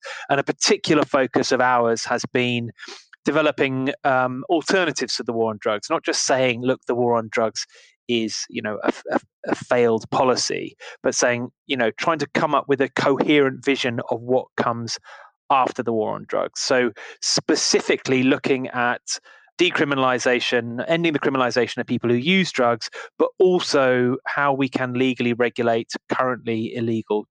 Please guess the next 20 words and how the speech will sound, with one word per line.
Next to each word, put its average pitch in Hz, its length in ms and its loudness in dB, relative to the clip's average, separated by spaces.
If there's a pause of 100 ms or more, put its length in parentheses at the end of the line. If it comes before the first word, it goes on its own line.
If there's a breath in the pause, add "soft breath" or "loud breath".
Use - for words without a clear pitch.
drug 123 220 2
markets. - 520 -6
So 123 220 0 (340 loud breath)
looking 180 280 2
at 147 120 -2
the 147 60 -6
specific - 760 0 (100)
models 127 640 0
of 120 160 -4
how 131 400 0
we 117 400 0
would 117 280 2 (440 loud breath)
have 143 280 0
legal, 135 600 2
legal 143 320 2
drugs. - 580 -2 (160)
Um, 120 520 -2 (120)
drugs 139 260 0
are 123 140 4
here 123 380 2